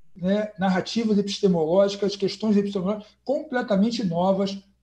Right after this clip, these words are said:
para uma história do negro, por exemplo. Eu acho que é uma coisa que,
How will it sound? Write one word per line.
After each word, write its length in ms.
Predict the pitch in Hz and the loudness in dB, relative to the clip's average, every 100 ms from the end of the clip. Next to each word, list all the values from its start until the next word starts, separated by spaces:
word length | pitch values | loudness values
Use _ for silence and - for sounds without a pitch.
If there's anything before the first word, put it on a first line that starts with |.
| - | -4
para 320 | 175 180 190 | 0 0 0
uma 200 | 190 185 | 0 0
história 300 | - 190 185 | -2 -2 -2
do 120 | 196 | 0
negro, 340 | 165 175 175 180 | 2 4 4 2
por 160 | 190 | 0
exemplo. 420 | 185 147 127 - | -2 -4 -14 -12
Eu 60 | 147 | -10
acho 240 | 156 - | -10 -10
que 300 | - 170 175 _ _ - 156 | -6 -4 -4 _ _ -20 -10
é 60 | |
uma 140 | 156 156 | -6 -2
coisa 320 | 170 170 180 | 2 2 2
que, 300 | 180 202 | 0 -2